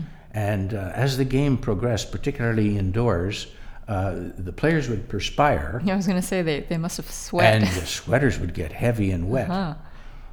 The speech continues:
Speaker 1: Um, Buck Boucher, who played for the Ottawa Senators, was playing one game down in, uh, at Madison Square Garden, and he complained after the game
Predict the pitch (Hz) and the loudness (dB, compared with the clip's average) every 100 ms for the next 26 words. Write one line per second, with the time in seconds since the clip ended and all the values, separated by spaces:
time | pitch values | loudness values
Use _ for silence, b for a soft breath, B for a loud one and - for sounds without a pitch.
0 | - 92 90 87 85 - - 127 - 110 | -8 -6 -2 -2 0 -2 4 4 4 0
1 | 87 - - - 110 95 98 95 101 104 | 2 6 6 6 4 2 0 0 2 0
2 | 101 90 113 120 104 87 85 90 82 - | 0 -2 0 0 0 -2 -4 -4 -4 -2
3 | 113 110 98 98 95 95 98 95 107 101 | 0 2 0 -2 -4 -2 0 0 0 0
4 | 92 - - 90 85 110 98 98 92 92 | -2 -6 -10 -8 -4 -2 -2 -2 0 -2
5 | 92 90 92 - 92 104 107 - 95 - | -2 -4 -8 -8 -6 -2 -2 -2 -4 -4
6 | 95 80 95 101 92 92 82 110 - 92 | -4 -4 -4 -4 -4 -6 -4 -6 -6 -6
7 | - 107 104 101 101 - 92 85 117 107 | -4 -2 -2 -2 -4 -4 -4 0 2 2
8 | 82 | 0